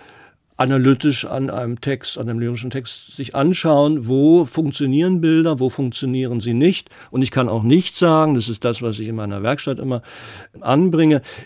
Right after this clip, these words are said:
ich kann nicht mich auf andere Beispiele hinausreden. Na, der hat's ja auch so gemacht. Der hat einen anderen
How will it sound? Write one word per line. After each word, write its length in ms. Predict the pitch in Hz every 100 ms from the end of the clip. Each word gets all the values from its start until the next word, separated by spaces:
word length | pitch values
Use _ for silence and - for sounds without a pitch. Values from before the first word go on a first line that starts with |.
| -
ich 140 | 123
kann 200 | 139 123
nicht 320 | 135 165 -
mich 280 | 156 151 156
auf 260 | 143 - -
andere 540 | - 117 143 160 143
Beispiele 800 | 127 110 120 - 185 175 175 127
hinausreden. 880 | - 120 107 127 - 139 135 143 165
Na, 100 | 139
der 140 | 120 127
hat's 180 | 117
ja 100 | 127
auch 140 | 92 123
so 180 | - 147
gemacht. 340 | 110 123 131
Der 80 | 123
hat 120 | 151
einen 80 | 131
anderen 400 | 113 139 143 135